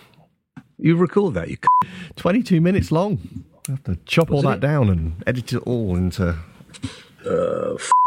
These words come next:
Speaker 1: wank and shit.
Speaker 2: And still leave those in, you know, I just have to beep them.
Speaker 1: <laughs> Right, okay. Are we gonna start this fucking thing now or not? <clears throat>
Speaker 2: Uh,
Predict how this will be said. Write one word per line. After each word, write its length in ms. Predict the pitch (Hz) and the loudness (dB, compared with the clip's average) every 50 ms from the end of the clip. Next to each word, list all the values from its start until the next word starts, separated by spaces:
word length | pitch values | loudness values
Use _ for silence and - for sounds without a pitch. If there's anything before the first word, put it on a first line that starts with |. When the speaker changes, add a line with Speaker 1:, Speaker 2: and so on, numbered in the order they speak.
| 1017 - 1047 | 0 -4 -4
Speaker 1:
wank 340 | - - 988 988 988 1047 - - | 0 2 2 2 2 0 -4 -8
and 140 | - - - | -10 -10 -8
shit. 640 | - - - - - - - - - - - - - - - - - - - - - - - - - - - - - - - - - - - - - - - - _ _ | -6 -6 -4 -4 -4 -6 -6 -8 -8 -10 -12 -14 -14 -18 -20 -20 -20 -20 -20 -20 -20 -20 -20 -20 -20 -20 -20 -20 -20 -20 -20 -20 -20 -20 -20 -20 -20 -20 -20 -20 _ _
Speaker 2:
And 100 | - 156 | -6 -6
still 240 | - - - 147 151 | -4 -2 -2 0 2
leave 220 | 139 127 127 117 - | 2 4 2 2 2
those 240 | - 107 98 90 | 2 2 4 4
in, 140 | 110 110 107 | 6 6 6
you 100 | 98 87 | 6 6
know, 160 | 82 82 80 | 6 6 4
I 20 | 78 | 4
just 220 | 85 95 95 - | 4 2 2 0
have 100 | - - | 0 -2
to 80 | - 104 | -2 -2
beep 220 | - - 131 - - | 0 0 -2 -2 -4
them. 220 | - - - - - - - - - - - _ _ - - - - - _ - | -4 -2 -2 -2 -4 -6 -8 -8 -8 -8 -8 _ _ -8 -8 -8 -8 -12 _ -6
Speaker 1:
<laughs> 100 | - - - - - - - - - _ _ _ _ _ _ - - - - - _ _ _ - - - - - - - - - - - _ _ _ - | -6 -6 -6 -6 -6 -6 -6 -6 -8 _ _ _ _ _ _ -6 -6 -6 -6 -8 _ _ _ -18 -16 -16 -16 -16 -18 -20 -20 -20 -20 -20 _ _ _ 0
Right, 340 | 170 202 214 208 185 147 - | 0 2 2 2 -2 -2 0
okay. 340 | 151 160 151 - 120 98 87 | -2 -2 -2 -2 -6 -6 -6
Are 60 | 98 123 | -8 -8
we 120 | 143 151 | -8 -6
gonna 100 | 165 156 | -8 -8
start 240 | 135 - 151 123 104 | -8 -8 -8 -8 -4
this 80 | 95 92 - - 988 | 0 0 2 2 0
fucking 220 | - - 90 82 | -2 -6 -12 -10
thing 180 | 78 90 85 87 | -8 -6 -4 -2
now 260 | 90 92 95 98 - - | -2 -2 -2 -4 -4 -4
or 120 | 107 98 | -2 -2
not? 220 | 98 92 92 - _ _ _ - | -2 -2 -4 -6 _ _ _ 0
<clears throat> 640 | - 170 156 151 - _ _ - - 147 113 90 - _ - - - | 2 2 2 0 -4 _ _ -2 -2 0 -2 -4 -8 _ -18 -8 -2
Speaker 2:
Uh, 220 | - 104 110 95 | 0 0 2 2